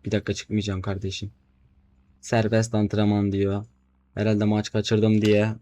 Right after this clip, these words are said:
Abi benim elimin ayarı yok ya. Maç isim bile diyeceğim. Ben oynayamıyorum.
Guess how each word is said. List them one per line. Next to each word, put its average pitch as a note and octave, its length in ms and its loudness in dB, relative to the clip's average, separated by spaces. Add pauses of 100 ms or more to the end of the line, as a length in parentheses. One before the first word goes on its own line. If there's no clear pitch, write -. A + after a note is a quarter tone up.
Abi A2+ 340 2
benim G#2+ 260 2
elimin A#2 280 2
ayarı A#2+ 340 2
yok B2 340 -4
ya. G2 320 -6 (920)
Maç A#2+ 220 2
isim - 180 0
bile A#2 160 4
diyeceğim. A2 420 0
Ben G#2+ 100 2
oynayamıyorum. G#2+ 600 2